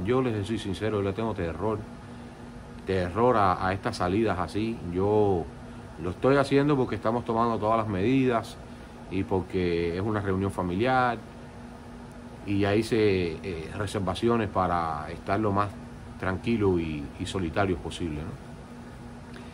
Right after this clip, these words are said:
Pero se lo quería comunicar a todos ustedes. Si me ven fuera, disculpen que ayer no hice el live y no puse nada recordando que no iba a haber un, un live porque, como lo dije, eh,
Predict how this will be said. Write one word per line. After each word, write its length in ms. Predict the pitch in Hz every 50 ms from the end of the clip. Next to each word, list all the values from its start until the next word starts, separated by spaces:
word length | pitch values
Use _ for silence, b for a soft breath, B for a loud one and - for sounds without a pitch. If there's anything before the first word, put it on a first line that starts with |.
| B B B -
Pero 140 | - 110 113
se 140 | 104 - 113
lo 100 | 104 95
quería 720 | 98 98 113 127 131 127 123 117 110 104 101 95 90 78 - - - - - - - - -
comunicar 440 | 113 110 110 107 104 95 120 127
a 80 | 123 117
todos 180 | 117 120 123 123
ustedes. 460 | 123 113 - - 160 165 165 160 143
Si 100 | - 113
me 120 | 101 101
ven 120 | 104 107 104
fuera, 240 | - 139 143 143
disculpen 580 | 123 117 117 107 - - 165 185 - - 147 120
que 100 | 101 110
ayer 180 | 104 110 120 127
no 120 | 117 117
hice 200 | 127 135 - 123
el 100 | 113 110
live 220 | 120 139 147 135 - -
y 180 | - 123 117 113
no 260 | 113 120 156 196 196
puse 380 | 147 - 175 185 175 - 143 113
nada 380 | 107 117 131 135 101 101 120 143 - - B B B B B B B B B - -
recordando 640 | 120 123 104 113 110 107 107 131 143 151 156 147
que 200 | 147 - 127 117
no 180 | 113 113 123 139
iba 200 | 160 156 151 131
a 20 |
haber 280 | 120 120 127 135 131 131 -
un, 720 | - 131 131 135 135 131 127 123 120 117 113 113 107 107 -
un 180 | 127 131 131
live 220 | 127 135 143 143 139 -
porque, 180 | 120 107 107
como 220 | 95 110 107 104 101
lo 100 | 98 101
dije, 240 | 127 135 113 98
eh, 40 | 87